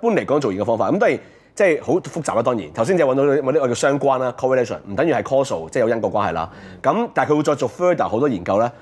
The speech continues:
去搵，啊，有啲乜嘢引致啲結婚率高啲，或者社會結婚率低啲咧？咁我嘗試搵個因出嚟。咁呢個某意思上係咪冇意思嘅解釋咧？唔係嘅。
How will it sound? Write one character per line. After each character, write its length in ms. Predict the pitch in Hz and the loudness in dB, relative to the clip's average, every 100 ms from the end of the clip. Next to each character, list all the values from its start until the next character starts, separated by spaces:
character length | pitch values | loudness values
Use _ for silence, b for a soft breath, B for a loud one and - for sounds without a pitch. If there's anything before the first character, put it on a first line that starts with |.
| B - | B -2
去 60 | |
搵， 260 | 135 123 139 | 2 2 2
啊， 160 | 127 | 0
有 40 | 123 | 0
啲 80 | 170 | 2
乜 60 | 165 | 2
嘢 320 | 127 123 104 | 2 0 -2
引 180 | 110 135 | -2 0
致 100 | 147 | 2
啲 180 | 139 165 | 0 -2
結 120 | 139 | 0
婚 120 | 151 | 0
率 60 | 131 | 0
高 140 | - 143 | 2 0
啲， 420 | 139 139 139 135 B B | 2 2 2 0 B B
或 100 | 113 | 2
者 60 | 143 | 2
社 140 | 110 | 2
會 40 | |
結 100 | 120 117 | 0 0
婚 60 | |
率 40 | 113 | 0
低 280 | 113 113 | 0 2
啲 40 | 117 | 2
咧？ 100 | 107 | 0
咁 80 | 165 | 0
我 40 | 160 | 0
嘗 80 | |
試 80 | 101 | 0
搵 20 | |
個 200 | 101 107 | 0 2
因 160 | 117 107 | 2 0
出 80 | 107 | -4
嚟。 80 | 76 - B B B B | -6 -10 B B B B
咁 140 | 165 254 | 0 2
呢 60 | |
個 120 | 247 185 | 2 4
某 160 | 131 156 | 2 2
意 20 | |
思 80 | 202 | 2
上 220 | 135 113 | 0 -2
係 100 | 117 | 0
咪 140 | 123 | 0
冇 200 | 127 113 | 2 2
意 80 | 139 | 2
思 120 | 147 | 0
嘅 140 | 143 123 | 0 0
解 80 | 131 | 0
釋 20 | |
咧？ 100 | 127 B B | -4 B B
唔 120 | - 98 | -8 -4
係 220 | 101 90 | -2 -2
嘅。 140 | 87 | -4